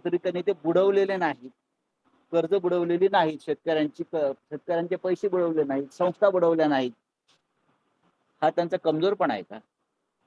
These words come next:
हा त्यांचा कमजोरपणा नाही, त्यांची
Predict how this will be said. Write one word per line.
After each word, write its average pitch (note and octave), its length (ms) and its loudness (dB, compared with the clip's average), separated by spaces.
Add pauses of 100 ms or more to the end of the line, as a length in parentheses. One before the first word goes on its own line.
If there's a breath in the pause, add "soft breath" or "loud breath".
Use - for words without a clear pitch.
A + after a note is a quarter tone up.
(1700)
हा E3 40 -2
त्यांचा G3+ 260 0
कमजोरपणा G#3+ 480 0
नाही, C#3 200 -8 (1500)
त्यांची F3 180 0